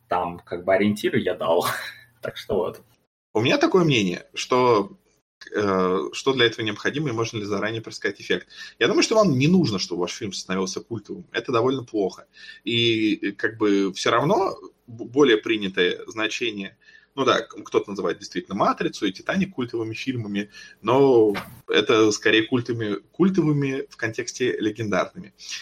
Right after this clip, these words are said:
Speaker 2: А всё равно у конкретно термина «культовый» всё равно чаще употребляется, а, смысл, что популярный в, в узком кругу людей.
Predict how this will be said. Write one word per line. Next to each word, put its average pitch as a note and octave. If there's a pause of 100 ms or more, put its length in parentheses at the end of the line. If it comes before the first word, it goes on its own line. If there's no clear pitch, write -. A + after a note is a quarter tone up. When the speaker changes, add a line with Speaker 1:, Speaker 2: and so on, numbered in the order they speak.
(140)
Speaker 2:
А G2
всё -
равно A2+
у F#2+
конкретно G#2+
термина A2
«культовый» -
всё -
равно A2+
чаще D3
употребляется, G#2 (360)
а, F#2+
смысл, A#2
что G#2+ (160)
популярный A#2
в, -
в G2
узком G2+
кругу G#2
людей. G2